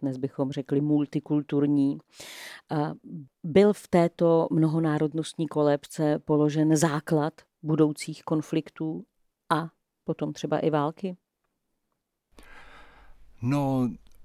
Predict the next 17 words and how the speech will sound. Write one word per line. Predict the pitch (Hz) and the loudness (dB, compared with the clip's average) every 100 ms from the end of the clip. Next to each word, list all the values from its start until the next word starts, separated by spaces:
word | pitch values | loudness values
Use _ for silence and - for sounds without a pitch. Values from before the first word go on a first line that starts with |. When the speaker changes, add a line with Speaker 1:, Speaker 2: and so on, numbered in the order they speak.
| - 110 | -18 -4
Speaker 2:
bylo | 170 208 | -2 2
to, | 220 190 139 | 2 0 0
bylo | 170 | -4
to | 185 147 | 0 -2
obtížné | 135 185 170 180 160 | -2 -2 0 0 -2
soužití, | 117 113 127 123 151 156 160 | -4 -4 -4 -6 -6 -6 -6
když | 156 131 | -6 -8
člověk | - 123 120 | -8 -8 -8
čte | - 120 | -8 -8
historiky, | 107 - 127 127 143 | -8 -8 -8 -8 -8
tak | 127 123 98 | -8 -8 -2
ví, | 120 | 0
že, | 131 127 113 104 101 | 0 -2 -2 -6 -8
eh, | 101 98 92 - | -8 -8 -12 -14
takovéto | 95 120 107 101 | -12 -10 -10 -10
potýkání | 110 - 110 120 117 117 | -10 -8 -8 -6 0 0
se, | - 110 107 | 0 -6 -8